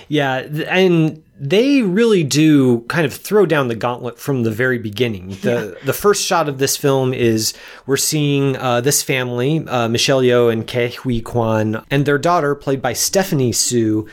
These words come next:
Speaker 1: uh, are having some fun with the karaoke machine. It's kind of the standard,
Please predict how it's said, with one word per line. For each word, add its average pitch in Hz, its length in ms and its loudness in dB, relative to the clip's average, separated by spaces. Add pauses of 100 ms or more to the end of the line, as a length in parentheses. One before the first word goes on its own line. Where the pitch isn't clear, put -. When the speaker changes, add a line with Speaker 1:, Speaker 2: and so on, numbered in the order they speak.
(320)
Speaker 1:
uh, - 40 -18 (320)
are 135 420 -2 (260)
having 196 260 -2
some 170 140 -4
fun 160 140 -2
with 143 120 -2
the 135 60 -14
karaoke 117 540 0
machine. 90 300 -8
It's 92 160 -4
kind 120 160 -2
of 117 60 -4
the 110 80 -4
standard, 117 960 0